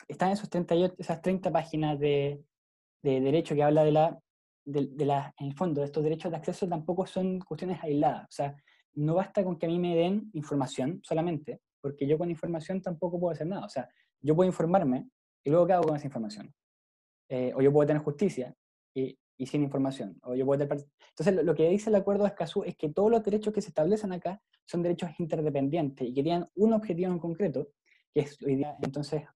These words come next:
un poco la raíz, el problema principal de la, del, del medio ambiente en Latinoamérica, que tiene que ver con la falta de democracia, vale decir, con la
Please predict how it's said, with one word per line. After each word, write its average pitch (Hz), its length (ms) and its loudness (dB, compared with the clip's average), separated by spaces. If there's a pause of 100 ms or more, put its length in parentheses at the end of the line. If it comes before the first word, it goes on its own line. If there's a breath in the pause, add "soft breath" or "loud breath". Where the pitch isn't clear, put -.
un 131 80 -14
poco 139 220 0
la 131 260 2
raíz, 131 320 0
el 151 160 -4
problema 139 460 2
principal 160 400 -2
de 160 80 0
la, 156 180 2
del, 147 500 -4
del 135 160 -4
medio 147 140 0
ambiente 151 400 0
en 151 120 2
Latinoamérica, 156 580 -2 (280 loud breath)
que 156 60 -2
tiene 175 180 2
que 160 100 0
ver 180 100 0
con 180 160 -2
la 156 100 -2
falta 170 300 -2
de 160 80 2
democracia, 123 640 -4 (160)
vale 131 180 -2
decir, 147 180 -2
con 151 220 -2
la 165 160 0